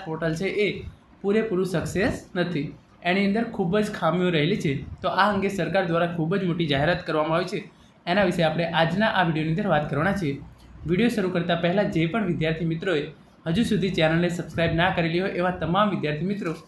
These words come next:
ચિકાસની તમામ અપડેટ સૌ પ્રથમ મેળવવા માટે ચેનલને જરૂરથી સબસ્ક્રાઇબ કરી લેજો. આ તમારા માટે એકદમ ફ્રી છે, પરંતુ એનાથી મને ઘણું જ મોટિવેશન મળશે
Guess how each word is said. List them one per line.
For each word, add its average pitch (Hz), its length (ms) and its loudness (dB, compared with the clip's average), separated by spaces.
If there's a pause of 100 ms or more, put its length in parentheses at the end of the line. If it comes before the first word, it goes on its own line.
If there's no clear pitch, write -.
(420)
ચિકાસની 208 500 2
તમામ 190 320 0
અપડેટ 175 320 -2
સૌ 196 240 -2
પ્રથમ 185 280 -2
મેળવવા 165 240 2
માટે 180 240 0
ચેનલને 180 520 0
જરૂરથી 156 380 0
સબસ્ક્રાઇબ 151 440 -6
કરી 185 120 -2
લેજો. 147 340 0 (480)
આ 196 120 4
તમારા 196 360 4
માટે 196 240 0
એકદમ 196 420 0
ફ્રી 214 240 0
છે, 185 260 -2
પરંતુ 180 300 -2
એનાથી 170 360 -2
મને 170 180 0
ઘણું 165 260 0
જ 185 60 -2
મોટિવેશન 185 440 -2
મળશે 190 320 -4